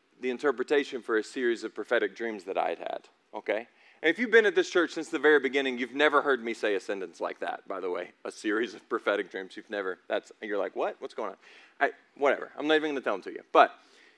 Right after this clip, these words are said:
all of that pointed directly to this series.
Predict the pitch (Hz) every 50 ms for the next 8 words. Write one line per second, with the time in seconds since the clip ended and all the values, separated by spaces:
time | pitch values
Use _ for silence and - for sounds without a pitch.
0 | _ _ _ _ _ _ _ _ _ - - 165 185 190 208 226 214 214 196 165
1 | 143 170 165 156 147 - - - - 165 165 156 156 147 135 120 104 127 127 123
2 | 120 131 131 123 - 143 127 123 120 - - 135 123 113 98 95 104 147 156 151
3 | - - - - 127 101 82 65 - - - - -